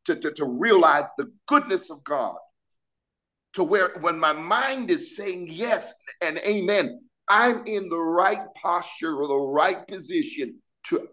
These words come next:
absolutely bring forth the fruit of what I need. And it's like a,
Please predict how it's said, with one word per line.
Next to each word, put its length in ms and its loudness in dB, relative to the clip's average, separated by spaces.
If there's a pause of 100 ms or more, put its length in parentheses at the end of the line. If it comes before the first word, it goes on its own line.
absolutely 720 0
bring 380 -6
forth 340 4 (300)
the 80 -2
fruit 480 0 (100)
of 140 -6
what 160 2
I 140 2
need. 280 -6 (1600)
And 120 -4
it's 200 -2
like 240 4
a, 140 -4